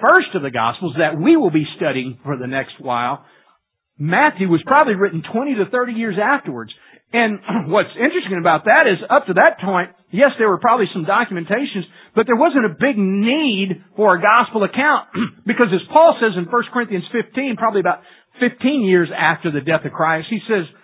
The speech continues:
"Look, there were over five hundred people who saw Jesus after his death, after his resurrection. They saw him, they experienced. If you don't believe me, go ask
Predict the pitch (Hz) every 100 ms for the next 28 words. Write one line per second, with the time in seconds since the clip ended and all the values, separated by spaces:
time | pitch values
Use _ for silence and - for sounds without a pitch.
0 | _ - 269 311 - _ - 269 349 269
1 | 262 202 - - 277 294 277 269 277 226
2 | 165 - 302 330 196 185 196 - _ 277
3 | 220 285 254 175 254 233 214 _ 262 311
4 | 311 277 190 269 330 - - 311 311 277
5 | 214 294 269 262 311 294 226 151 101 _
6 | _ _ _ _ _ _ _ _ _ 160
7 | 277 339 - 302 285 247 302 254 247 -
8 | 277 359 262 349 302 320 349 320 392 -